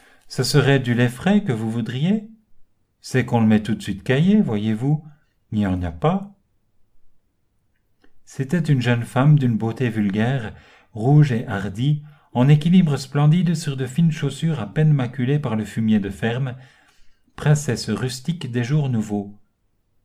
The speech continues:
Augustin comprit son erreur, s'expliqua. « Ah, c'est pour une pratique, madame Méridier de la rue de l'Abbatiale. Et c'est vous qui êtes le fils ? » La phrase même de la mère Rambaud,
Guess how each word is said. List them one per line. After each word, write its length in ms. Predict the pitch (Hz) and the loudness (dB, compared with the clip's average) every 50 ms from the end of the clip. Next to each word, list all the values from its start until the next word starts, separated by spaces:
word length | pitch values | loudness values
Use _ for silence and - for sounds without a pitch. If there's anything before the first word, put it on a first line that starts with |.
| _ _ _ _ _ - - - | _ _ _ _ _ -20 -12 -8
Augustin 500 | 107 95 98 104 98 - - 151 147 147 | -8 -4 -4 -4 -6 -2 0 2 2 2
comprit 360 | - 123 107 - - 135 131 | 2 -2 -4 -4 -4 -6 -4
son 180 | - 127 120 | -4 -4 -2
erreur, 440 | 117 113 107 117 113 104 98 95 101 | -2 -4 -2 -2 -2 -2 -2 -4 -8
s'expliqua. « 720 | - - 113 - - - - 107 104 - 110 101 95 - - - - _ _ _ _ _ _ _ _ _ _ _ _ _ - | -10 -10 -10 -10 -10 -12 -12 -14 -10 -8 -8 -8 -8 -10 -14 -20 -20 _ _ _ _ _ _ _ _ _ _ _ _ _ -2
Ah, 380 | 139 151 165 165 165 160 147 123 | 0 2 2 4 4 4 2 0
c'est 200 | - - - 123 | 0 -4 -8 -6
pour 200 | - 127 117 117 | -6 -4 -2 -2
une 140 | 110 104 104 | -2 -2 -2
pratique, 680 | - - 104 98 - 180 185 - - - - - - _ _ _ _ _ _ _ | -4 -6 -8 -4 -2 -2 -2 -2 -2 -8 -16 -20 -20 _ _ _ _ _ _ _
madame 340 | 117 120 123 151 170 170 165 | -2 0 2 4 6 6 6
Méridier 540 | 160 160 151 147 143 139 143 175 190 185 | 6 6 4 2 2 0 2 2 2 4
de 60 | 165 147 | 4 2
la 100 | 135 131 | 0 0
rue 140 | 127 143 | -2 -2
de 60 | 131 131 | -2 -2
l'Abbatiale. 760 | 127 120 127 123 117 - - 160 170 170 156 135 110 104 - - _ - _ _ _ _ _ _ _ _ _ - | -2 -2 -2 -4 -4 -4 -4 -2 0 0 0 0 -2 -4 -8 -14 _ -20 _ _ _ _ _ _ _ _ _ -4
Et 400 | 110 117 120 120 113 110 101 95 | -2 0 0 0 0 0 -2 -2
c'est 280 | - - - 98 87 | -6 -10 -8 -8 -6
vous 220 | 78 76 80 143 165 | -4 0 0 0 0
qui 140 | - 180 | 0 -2
êtes 80 | 165 147 | -2 0
le 100 | 165 156 | 0 -2
fils ? » 600 | 147 - - 196 233 254 254 - - - - _ _ _ _ _ _ _ _ _ _ _ _ _ _ _ _ _ _ _ _ _ _ _ _ _ _ _ _ _ _ _ _ _ _ - | -2 0 2 2 2 2 0 -6 -10 -18 -20 _ _ _ _ _ _ _ _ _ _ _ _ _ _ _ _ _ _ _ _ _ _ _ _ _ _ _ _ _ _ _ _ _ _ -8
La 100 | 110 107 | -6 -6
phrase 420 | 104 - - 147 147 135 120 110 | -6 -4 0 0 2 2 0 -2
même 340 | 120 123 131 135 135 127 113 | -2 0 0 0 0 0 0
de 100 | 104 107 | 0 0
la 140 | 101 110 113 | 0 0 -2
mère 440 | 117 120 127 127 123 120 117 110 - - | 0 0 0 0 0 -2 -6 -8 -10 -12
Rambaud, 640 | - 92 - 113 113 110 104 95 104 104 110 107 | -14 -10 -6 -4 -4 -4 -4 -4 -6 -8 -8 -10